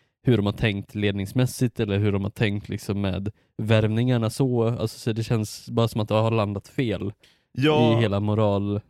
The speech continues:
Speaker 1: eh, alltså så här, lagbygget på något vis
Speaker 2: Och jag
Speaker 1: ändå.
Speaker 2: upplever också att man inte riktigt är beredda p-, alltså om, om man öppet så här, om man värvar spelare, man liksom, man tar nästa kliv på många positioner. En ny målvakt som ska vara bättre än förra året. Man stärker backsidan, man stärker framförallt forwardsidan.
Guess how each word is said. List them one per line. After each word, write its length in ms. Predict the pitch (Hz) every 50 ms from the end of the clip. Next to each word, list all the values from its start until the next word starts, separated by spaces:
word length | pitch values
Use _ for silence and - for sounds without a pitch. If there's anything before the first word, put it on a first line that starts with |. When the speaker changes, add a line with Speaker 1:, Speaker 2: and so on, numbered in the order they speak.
| _ _ -
Speaker 1:
eh, 360 | 131 117 101 101 98 - - -
alltså 160 | 123 110 -
så 120 | - 113
här, 60 | 98
lagbygget 800 | 95 104 110 117 113 110 107 110 139 143 127 107 - - - -
på 60 | -
något 100 | 104 98
vis 340 | 98 101 101 110 - - -
Speaker 2:
Och 80 | 143 151
jag 180 | 160 175 180
Speaker 1:
ändå. 120 | 151 139 135
Speaker 2:
upplever 240 | - 139 135 127
också 180 | 131 139 - 151
att 40 | 139
man 100 | 139 131
inte 180 | 127 131 139 139
riktigt 420 | 123 135 - - - 143 135 -
är 100 | 110 107
beredda 480 | 113 117 120 120 117 117 101 107 101 98
p-, 180 | - _ - - - -
alltså 200 | - 117 - 110
om, 300 | - - - 139 139 -
om 200 | - - 147 151
man 280 | 143 143 147 143 139 - - - - _ _ _ _ _ _ _ -
öppet 300 | 147 147 - - - -
så 80 | - 113
här, 100 | 92 87
om 80 | 92 117
man 140 | 127 123 123
värvar 240 | 135 143 143 135 135
spelare, 600 | - - 107 98 98 98 98 101 117 131 143 127 110 104 - _ -
man 400 | - 113 113 113 110 110 104 104 - - _ _ _ _ _ - -
liksom, 400 | - - 117 107 101 101 110 - - _ _ _ _ _ _ _
man 160 | 127 120 113
tar 260 | - - - 151 156
nästa 260 | 123 107 107 - - 107
kliv 300 | - 110 98 95 - - _
på 80 | - 110
många 260 | 110 104 101 98 101
positioner. 640 | - 107 101 - 107 - 92 73 71 - - - - _ _ _ _ _ _ _ _ _ _ _ -
En 100 | - 120
ny 140 | 123 123 117
målvakt 340 | 113 120 117 113 120 120 -
som 100 | - 107
ska 120 | - 107
vara 100 | 101 95
bättre 340 | 90 95 95 - _ - -
än 60 | 90 110
förra 180 | - - -
året. 260 | 58 - - - -
Man 160 | - 110 107 110
stärker 400 | - - 113 104 113 - - -
backsidan, 440 | - - - - - - - -
man 100 | 113 110
stärker 280 | 107 - 110 107 104 107
framförallt 340 | 110 110 104 107 104 107 -
forwardsidan. 720 | - - - - - - - - 104 92 87 90 90 107